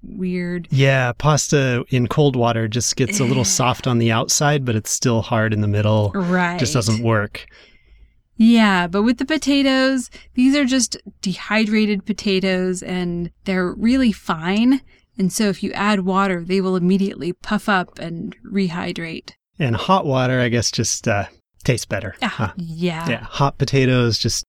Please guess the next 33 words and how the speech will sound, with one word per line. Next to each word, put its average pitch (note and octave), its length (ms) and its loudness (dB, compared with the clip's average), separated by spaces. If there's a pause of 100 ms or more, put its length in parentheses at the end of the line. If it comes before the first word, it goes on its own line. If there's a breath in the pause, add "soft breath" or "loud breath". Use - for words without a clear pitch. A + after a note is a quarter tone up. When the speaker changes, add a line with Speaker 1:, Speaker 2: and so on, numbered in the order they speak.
(100)
Speaker 2:
taste - 280 0
a A#2 60 -2
lot A2 180 -2
better A2 240 2
than A#2+ 180 4
cold A2 280 -4
potatoes. - 380 -8
Speaker 1:
Right. B3 840 0 (240)
And C#4+ 180 6
you D4 80 4
can C#4 160 2
also A#3+ 600 0
add F#3 400 0
more F3+ 480 2
water B3+ 400 2
than C4+ 140 4
it B3 160 -4
calls B3+ 420 -2
for C4+ 360 0
and G#3+ 200 -2
have, G3 480 0 (480)
like, - 140 -16
a A#2+ 140 -14 (120)
potato F#3+ 480 0
soup. A#3 540 0 (640 loud breath)
Speaker 2:
Mm. A3 100 4
Speaker 1:
So G3+ 80 2
especially A3+ 480 -2
if G3 140 -6
you're G3 80 -4
kind A3 240 2
of F#3+ 80 -4
feeling G3 640 2